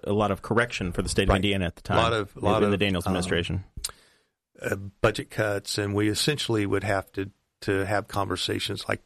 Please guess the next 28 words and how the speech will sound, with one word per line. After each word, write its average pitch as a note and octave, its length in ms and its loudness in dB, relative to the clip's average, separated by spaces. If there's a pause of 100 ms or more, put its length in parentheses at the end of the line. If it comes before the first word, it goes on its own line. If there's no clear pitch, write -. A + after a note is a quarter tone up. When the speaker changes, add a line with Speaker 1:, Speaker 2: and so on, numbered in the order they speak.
(160)
Speaker 2:
you F#2 60 -8
know, F#2+ 120 0
we're, G2+ 240 0 (280)
we're A#2 100 4
not G#2+ 120 2
gonna G#2 120 -2
be G2+ 120 0
able G2 140 0
to F#2+ 80 -2
do G2+ 220 0
our F#2+ 340 -2 (240)
officer - 520 -2
in-service G#2 580 0
training G2 420 -2
the G2 80 -2
same F#2+ 260 -2
way. F#2 360 0 (280)
How G#2+ 160 2
are G#2+ 60 2
we G#2 80 -2
gonna G2 240 -2
accommodate F#2+ 560 -4
that? F#2+ 240 -2
And A2 160 -6
we B2+ 100 0
created G#2 420 0
this G2 220 -2
interesting F#2+ 640 -4